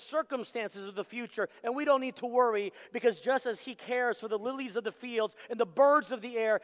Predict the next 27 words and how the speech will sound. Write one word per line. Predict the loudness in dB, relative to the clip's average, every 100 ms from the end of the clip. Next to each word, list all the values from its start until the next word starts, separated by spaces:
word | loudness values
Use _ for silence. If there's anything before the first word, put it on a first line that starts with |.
| -4
He | -6
will | -2 2
also | 2 2 -2 -8
care | -4 -4
for | -4 -4
us, | -2 -2 -4 -12 0
and | 0 2
yet | -2 -2
we | -6 -6
don't | -2 -2 -2
take | -4 -6
Him | -4 -4
at |
His | -4 -6
word, | -4 -2 -2 -6 -2
and | -2
we're | -2 -6 -4 0 2 2 0 -6 -16 -6
so | 0 0 0 -4 -2
worried. | 2 2 0 -6 -12 -16 _ _ _ _ _ _ _ _ _ _ _ _ _
And | -16 -8
so | -8
we | -8 -8
want | -10 -10
to | -10
manipulate | -8 -6 -6 -4 -6 -2 -2 -2 -8 -12
the | -12
future. | -12 -16 -14 -10 -8 -8